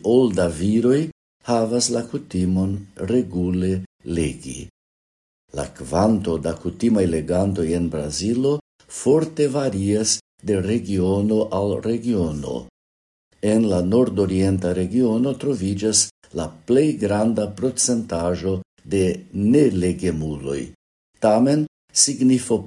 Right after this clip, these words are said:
plena escepto estas la brazila ŝtato Ceará, kiu enhavas la plej grandan kvanton da legemaj homoj.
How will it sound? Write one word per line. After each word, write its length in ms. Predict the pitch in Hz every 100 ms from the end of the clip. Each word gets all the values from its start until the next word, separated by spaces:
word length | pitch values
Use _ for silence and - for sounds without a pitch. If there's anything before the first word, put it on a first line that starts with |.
| -
plena 420 | 131 151 151 123
escepto 920 | 101 117 - - 113 107 107 - 135 147 _ _
estas 440 | 117 120 - 123 120
la 120 | 123
brazila 640 | 117 117 101 104 107 113
ŝtato 580 | - - 90 90 95 104 98 - _
Ceará, 800 | - - 151 131 110 92 73 67 - _ _ _ -
kiu 460 | 135 131 139 151 -
enhavas 680 | 123 110 90 92 92 107 98
la 120 | 85 -
plej 220 | - 139 139
grandan 540 | 98 98 113 107 101 92
kvanton 680 | 92 82 80 92 95 98 101 - _
da 200 | - 98
legemaj 640 | 98 120 90 90 90 95
homoj. 500 | 95 87 71 69 62